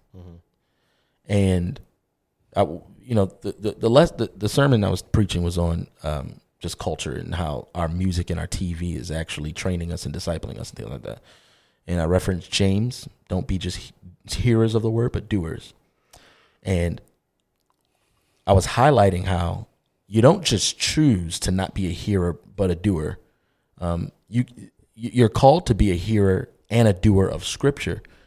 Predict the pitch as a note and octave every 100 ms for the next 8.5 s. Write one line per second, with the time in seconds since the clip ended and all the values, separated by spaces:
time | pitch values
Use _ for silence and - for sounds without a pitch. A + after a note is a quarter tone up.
0 | _ _ _ - G#2+ G2 A2 G2+ F2 -
1 | A2+ B2 C#3 A#2+ G#2 G2 F#2+ G2 G#2+ G2+
2 | G2 F2+ F#2+ F2 - B2 - G2 F#2 G2
3 | G2 G2+ F#2 F#2 G#2+ B2+ B2+ C3 - G#2+
4 | F#2 A2+ A#2 F#2+ F2+ _ _ G2 - A2
5 | F2 F#2 E2+ - - F#2 F2 F2 E2 _
6 | _ _ _ _ _ _ G#2 F#2+ G#2+ A2
7 | G#2 F#2 F#2 G2 F#2 C2 F#2+ F#2+ A2 A2
8 | A2 A2 - -